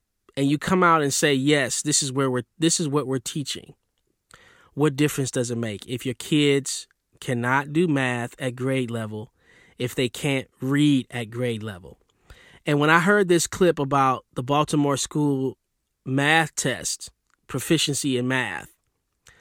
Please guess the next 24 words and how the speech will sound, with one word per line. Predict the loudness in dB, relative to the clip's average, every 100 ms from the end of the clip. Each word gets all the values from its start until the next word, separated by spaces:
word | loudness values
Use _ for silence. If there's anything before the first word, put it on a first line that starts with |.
| _ _ _ _ 0
I | 4
immediately | 4 4 4 2 2
wanted | 2 2 0 0
to |
know | 0 2
what | 0 0
the | 0
numbers | 0 0 -2 -2
were | -4
for | -4 -4
reading, | -2 -2 -4 -12
'cause | -8 0
I | 2 4
imagine | 4 4 2 0
they're | -2 -4
probably | 2 2 2 0
not | -2 -2
much | -4 -6 -4
better. | -6 -6 -16 _ _ _ _ _ _ _ _ _ _ _ _ _ _ -2
Because | -2 2 2 4 2 0 -4 -8 _ _ _ _ _ _
when | 0 2 4
you | 2
can | 4 4 4
read, | 2 2 2 2 -2